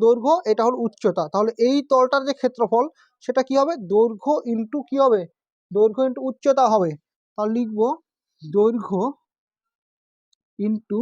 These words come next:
উচ্চতা যোগ, ঠিক আছে? তো আমি এই তলটা বের করলাম, তো তাহলে এটার উল্টো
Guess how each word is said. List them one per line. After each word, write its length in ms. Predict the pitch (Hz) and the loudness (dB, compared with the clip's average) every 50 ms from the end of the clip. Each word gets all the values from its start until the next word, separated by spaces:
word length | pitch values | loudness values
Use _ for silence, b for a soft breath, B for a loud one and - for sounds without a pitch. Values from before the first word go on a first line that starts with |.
| 302 370 - _ _ _ _ _ _ _ _ _ _ _ _ _ _ _ _ _ _ _ _ _ _ - 214 | -4 -6 -10 _ _ _ _ _ _ _ _ _ _ _ _ _ _ _ _ _ _ _ _ _ _ -12 -10
উচ্চতা 480 | 208 - _ _ - 220 190 190 165 - - _ _ _ _ _ _ _ _ _ _ _ _ _ _ _ _ _ _ _ _ _ _ _ _ _ _ _ _ _ _ - 175 160 147 _ - | -10 -10 _ _ -2 -2 -2 -2 -6 -16 -16 _ _ _ _ _ _ _ _ _ _ _ _ _ _ _ _ _ _ _ _ _ _ _ _ _ _ _ _ _ _ -18 -18 -18 -18 _ -6
যোগ, 260 | - 254 247 220 165 - - B B B B B B _ _ _ | -2 0 0 0 -2 -4 -10 B B B B B B _ _ _
ঠিক 120 | - 254 285 277 | -4 -2 0 2
আছে? 140 | 269 277 277 277 269 b b b b b _ | 4 2 2 2 -2 b b b b b _
তো 40 | - 240 240 | 0 2 2
আমি 120 | 254 269 254 - 233 254 | 2 0 0 2 4 4
এই 80 | 269 254 - | 4 4 2
তলটা 220 | 277 269 262 269 254 | 2 2 2 2 2
বের 100 | 262 269 254 277 | 0 0 0 0
করলাম, 180 | 285 294 294 277 - | 0 0 0 0 0
তো 40 | 277 214 - | -2 0 0
তাহলে 180 | - 226 220 214 - 233 | 0 0 0 2 2 2
এটার 200 | 254 277 294 269 - - - 269 | 2 4 2 0 -2 -6 -4 -2
উল্টো 240 | 285 294 294 - 330 | 0 0 2 2 0